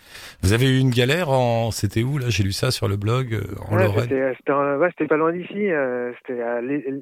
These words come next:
Speaker 2: Lénain, de mémoire, en, en Moselle, où le maire nous a demandé nos papiers, euh, parce que, euh, ah, ça faisait une heure qu'on, on cherchait un terrain <clears throat> sous la pluie.
Speaker 1: Ouais.
Speaker 2: Et, euh,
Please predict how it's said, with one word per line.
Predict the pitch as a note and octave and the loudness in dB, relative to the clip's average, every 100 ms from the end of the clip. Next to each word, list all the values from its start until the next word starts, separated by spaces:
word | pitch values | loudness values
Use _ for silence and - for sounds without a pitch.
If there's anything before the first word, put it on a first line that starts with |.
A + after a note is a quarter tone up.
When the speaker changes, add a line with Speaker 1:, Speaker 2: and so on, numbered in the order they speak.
| C3+ | -6
Speaker 2:
Lénain, | C#3+ D#3+ E3+ F#3 - _ | -4 -2 -2 -4 -12 _
de | B2+ | -10
mémoire, | C3 C#3 D3+ - _ - - - - - - | -6 -6 -8 -10 _ -20 -20 -20 -20 -20 -10
en, | B2+ | -6
en | B2+ B2 | -4 -4
Moselle, | C3 C#3 D#3+ E3+ C#3 | -4 2 2 2 -2
où | B2 A#2+ | -4 -6
le | A#2+ | -6
maire | C3+ C#3 | -6 -6
nous | B2+ B2+ | -6 -6
a | |
demandé | B2+ B2+ C3+ | -6 -6 -6
nos | C3+ | -6
papiers, | C3+ B2+ - C#3+ | -6 -8 -12 -12
euh, | A#2+ A2 _ _ _ _ - - - - - - - _ _ _ _ _ | -12 -14 _ _ _ _ -18 -18 -18 -20 -20 -20 -20 _ _ _ _ _
parce | C3 - | -12 -8
que, | C3+ | -8
euh, | B2+ A#2+ A#2+ A#2 | -4 -4 -4 -4
ah, | C3+ A#2+ A2 - - _ _ _ | -6 -6 -14 -18 -20 _ _ _
ça | C3+ | -6
faisait | B2 C3 | -4 -2
une | |
heure | C#3+ C#3+ | -4 -6
qu'on, | - C3+ B2+ B2 A#2+ A#2 _ _ | -6 -6 -6 -8 -10 -14 _ _
on | - C3 | -10 -6
cherchait | C#3+ - D3+ | -6 -6 -6
un | |
terrain | C#3 C#3 C#3+ C3+ - _ | -4 -4 -4 -6 -10 _
<clears throat> | - D3 C3 | -4 -4 -4
sous | - C#3+ | -8 -4
la | B2+ | -6
pluie. | - E3 D#3+ _ _ _ _ _ _ - | -6 -8 -10 _ _ _ _ _ _ -10
Speaker 1:
Ouais. | C#2+ D2+ G2 - | -8 -8 -10 -8
Speaker 2:
Et, | C#3 | -8
euh, | B2 | -8